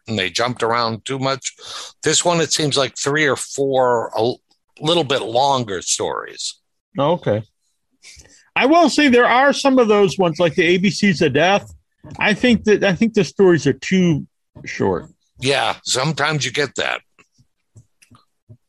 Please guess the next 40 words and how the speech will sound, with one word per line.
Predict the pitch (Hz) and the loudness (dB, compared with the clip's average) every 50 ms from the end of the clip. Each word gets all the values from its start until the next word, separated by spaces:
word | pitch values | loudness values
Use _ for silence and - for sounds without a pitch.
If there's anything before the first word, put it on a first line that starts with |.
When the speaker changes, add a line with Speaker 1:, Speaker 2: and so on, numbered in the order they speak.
| _ _ _ _ _ _ _ _ _ _ - | _ _ _ _ _ _ _ _ _ _ -2
Speaker 1:
You | 147 | 0
know, | 147 | 2
Speaker 2:
I | 190 | 2
Speaker 1:
and | 208 220 | 2 2
Speaker 2:
don't | 196 190 | 2 2
think | 202 | 2
Speaker 1:
sometimes | - 190 190 170 160 | 2 2 0 2 2
they | 170 160 - | 0 0 0
Speaker 2:
that's | 135 120 - | 0 0 2
Speaker 1:
fit | - 139 | 0 0
Speaker 2:
really | 113 120 117 | 0 0 0
Speaker 1:
just | - - 113 127 | 2 2 2 0
Speaker 2:
long. | 127 151 | 0 0
Speaker 1:
right. | 156 151 147 117 80 82 82 - _ _ _ _ | 0 0 0 0 -2 -4 -8 -12 _ _ _ _
And | - 101 107 110 113 | -4 -4 -2 -2 -2
then | 113 113 113 113 110 | -2 0 -2 -2 -2
other | 101 113 120 120 123 113 | -2 -2 -2 -2 -2 -2
times | - 131 120 117 117 117 113 104 | -2 -2 -2 -2 -2 -2 -2 -2
you, | 113 110 98 92 - - - | -2 -2 -2 -4 -6 -4 -4
you | 123 110 | -2 0
know, | 104 92 90 80 - _ - - - - - - - - - - - - - - - - - - _ _ - _ | 0 0 -2 -2 -6 _ -20 -20 -20 -20 -20 -20 -20 -20 -20 -20 -18 -18 -18 -20 -18 -18 -18 -18 _ _ -12 _
I | - 110 110 | -6 -6 -4
think | - - 147 131 117 - | -2 -2 -2 -2 -2 -2
just | - 143 135 - - - - - | -2 -2 0 0 -2 -2 -2 -2
trying | - 139 135 135 127 | -2 -2 0 0 0
to | 110 | -2
jumble | 95 - 127 127 131 131 120 113 104 98 | -2 0 0 0 0 0 0 -2 -2 -4
too | - - - - 139 | -6 -10 -4 0 0
many | 135 131 127 127 131 127 131 | 2 2 2 0 0 0 0
in | 131 135 139 131 | 0 0 0 0
there, | 131 131 131 131 127 | 0 0 0 0 0
you | 120 110 104 | -2 -2 -4
get | 110 104 - - | -4 -4 -2 -2
some | - - 127 120 120 120 117 110 | -2 0 0 0 0 0 0 0
that | 107 101 98 - - _ _ _ _ - - - - - _ _ _ - - _ _ - | 0 -2 -2 -4 -6 _ _ _ _ -20 -20 -20 -20 -20 _ _ _ -20 -20 _ _ -4
just | - 127 113 - - | -2 0 0 -2 -2
kinda | - 147 135 120 - | -2 -4 -4 -4 -4
feel | - - - 127 127 131 131 | -4 -4 -2 0 0 2 2
like | 123 127 127 113 - | 2 0 0 -2 -4
filler. | - 135 131 131 131 135 131 117 101 | -4 -2 -2 0 0 0 -2 -2 -4